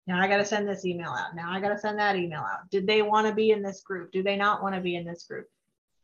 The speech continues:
Automate all of that based on their, their interactions with what you've already sent or with the quiz or with the course.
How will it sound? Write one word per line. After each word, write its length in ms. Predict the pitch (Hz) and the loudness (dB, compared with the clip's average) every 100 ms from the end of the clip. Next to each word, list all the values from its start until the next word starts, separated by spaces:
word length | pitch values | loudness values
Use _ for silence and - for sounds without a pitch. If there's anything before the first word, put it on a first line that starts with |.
| _ _ - | _ _ -12
Automate 400 | 160 190 240 220 | -6 -4 -2 2
all 220 | 208 208 202 | 2 2 2
of 100 | 180 | -2
that 200 | 156 - | -6 -6
based 240 | 175 180 196 | -6 -4 -2
on 120 | 202 | -2
their, 340 | 208 208 202 | 2 2 2
their 160 | 202 202 | -2 -4
interactions 640 | 208 190 202 202 - 202 | -4 0 2 2 -2 -8
with 140 | 185 185 | -8 -4
what 160 | 190 | -4
you've 100 | 185 185 | 0 2
already 260 | 190 190 | 2 0
sent 340 | 175 208 214 175 | -2 -4 -4 -4
or 100 | 175 | -6
with 140 | 180 | -6
the 60 | 180 | -10
quiz 440 | - 202 208 202 | -6 -2 0 0
or 80 | 190 | -2
with 160 | 185 185 | -4 -8
the 60 | |
course. 600 | 180 - 233 202 185 - | -10 -2 0 0 -4 -12